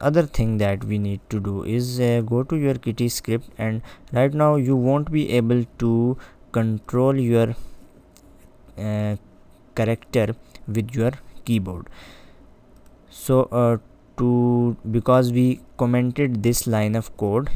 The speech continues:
in the previous video, and now I have surrounded it with an if statement by simply checking if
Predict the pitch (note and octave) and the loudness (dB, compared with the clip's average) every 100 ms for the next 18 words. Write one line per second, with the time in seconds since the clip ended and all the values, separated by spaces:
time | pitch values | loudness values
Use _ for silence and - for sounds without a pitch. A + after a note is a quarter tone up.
0 | - A2+ G#2+ G#2+ A#2 A2+ A#2+ - G#2 G#2+ | 2 0 -2 -2 -2 0 -2 -2 -4 -2
1 | A2+ G2+ G#2 G#2 G#2 - - - - - | -4 -4 -4 -4 -4 -6 -12 -16 -20 -20
2 | - A2 A2+ B2+ D3+ - A#2 A#2 A#2+ A#2 | -10 -2 2 2 2 0 0 2 2 0
3 | - - - - - - - - - A#2 | -2 -16 -20 -20 -20 -20 -16 -6 -2 0
4 | A2+ A#2 B2+ C3+ A#2 A2+ A#2+ G#2+ G2 - | 2 2 2 2 2 0 -4 -4 -4 -8
5 | G#2 G2 - D3 - - - - - - | -8 -6 -2 -2 -2 -12 -12 -10 -10 -8
6 | - G#2 - A2 F3 - - - - - | -2 -2 -2 -4 -4 -8 -20 -20 -18 -16
7 | - - - G#2+ G#2 C#3 C#3+ D3 A#2+ A2 | -18 -16 -4 -2 2 2 0 0 0 0
8 | A#2+ - D3 - - | -2 -2 -4 -4 -12